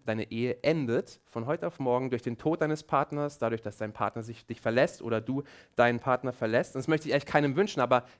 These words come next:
es gibt diese theoretische Möglichkeit. Aber ich würde sogar noch weitergehen und sagen, jeder, der verheiratet ist und in einer Beziehung lebt,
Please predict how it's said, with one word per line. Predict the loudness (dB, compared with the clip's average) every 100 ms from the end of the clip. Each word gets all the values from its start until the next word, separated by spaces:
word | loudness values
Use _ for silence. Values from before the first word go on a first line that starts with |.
| -16
es | -10
gibt | -6
diese | -4 -2
theoretische | 2 2 2 -2 -4
Möglichkeit. | 0 0 -2 -12 -8 -6 -2
Aber | 4 6 6
ich | 2 4
würde | 4 6 4 0 -20 _ _ -6
sogar | 0 4 6 6 4
noch | 0 0 4
weitergehen | 6 6 2 -4 -2 -2
und | -2 -4
sagen, | 2 4 4 0 -6 _ _ _ _ _ _ -20 _ _ -8
jeder, | 2 6 6
der | 4 2
verheiratet | 4 6 6 4
ist | -2 -2
und | -2
in | 0
einer | 0
Beziehung | -2 -4 -4 -2 0
lebt, | 0 0 2 0 -6 -20